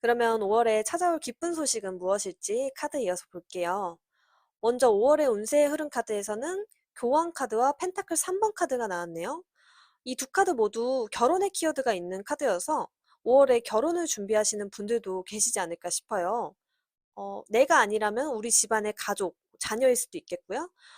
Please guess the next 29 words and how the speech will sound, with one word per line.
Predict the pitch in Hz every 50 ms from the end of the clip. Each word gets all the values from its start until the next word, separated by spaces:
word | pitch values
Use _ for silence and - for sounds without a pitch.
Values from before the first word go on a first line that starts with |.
| - _ _
또 | - 330
다른 | 349 381 381 370 359 339
키워드로는 | - - 381 359 349 339 285 269 262 254 277 330 370 392 403 403 - _ _ _ _
교황 | - 262 262 294 311
카드와 | - 277 254 254 240 233
펜타클 | 233 320 339 - - 370 - _ - 247 226 220 214 208 - - - - - -
모두 | _ 214 220 240 226 254 254 240
이 | 190 180 -
큰 | - - - 392 392
기관이나 | - - - 196 233 233 220 196 175 170 175 185 240 320 392 - _
공기업, | _ - 240 240 247 214 214 175 151 - _ _ _ _ _ _
대학과 | - 226 247 277 269 - 269
같은 | 226 208 - _ - - 214 208
안정적인 | 196 - 170 190 226 302 349 359 339 339 285 294 262
조직을 | - 208 185 - 196 185 190 175
의미하거든요. | 160 160 170 185 185 180 180 165 - 170 196 285 339 302 - _ _ - - _ _
그래서 | 214 202 214 - 208 202
취업, | - - - - 349 302 294 349 403 -
시험 | - - - 403 392 381 349
합격, | 262 - _ - 160 156 _ _ -
계약 | - 220 240 277 -
성사에 | - 226 214 208 214 208 220 269 320 320 -
긍정적인 | - 220 214 226 302 320 320 311 302 262 262 262
흐름이 | 262 339 392 392 349 233
있겠다. | - - - 190 - _ - 151 156 170 175 170 170 - _ _ _ _ _ _ _ _ -
이어서 | 214 247 254 247 247 - 240 233 240 233 226
오월의 | - 220 220 233 240 226 214
기쁜 | - - - - 320 320
소식은 | 277 247 202 - - 214 - 311 254 165 170